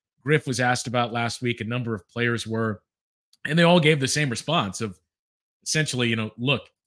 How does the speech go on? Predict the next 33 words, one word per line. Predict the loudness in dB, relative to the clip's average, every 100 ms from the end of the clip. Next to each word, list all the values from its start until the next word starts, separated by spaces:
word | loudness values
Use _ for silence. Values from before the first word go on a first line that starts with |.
| -12
if | -12 -8
we | 0 2 4
knew | 6 6 4 2 -4
why | -6 -2 0
this | 0 -2 -4
was | -2
happening, | 0 0 -2 -4 -6 -8 -12 _ _
it | -12 -6
wouldn't | 0 0 0
<laughs> | -2
happen | -2 -2 2 0 0
anymore." | -8 -8 -10 -12 -8
So | -4 -4
I, | -2
I | -4
don't | -2 -2 -2 -6 _ _ _ _ _
really | 0 2 2
have | 2 2 2
an | -2
answer | -2 -4 -6
for | -6 -6 -4
you. | -4 -6 -10 _ _
So | -4 -4 -2
there | 2 2 2
are | 2 2
still | 2 0 0 0
things. | -2 0 0 0 -2
I |
think | -4 -4
the | -2
overall | -2 -2 -4 -6 -8
point | -6 -2
is | -2 -4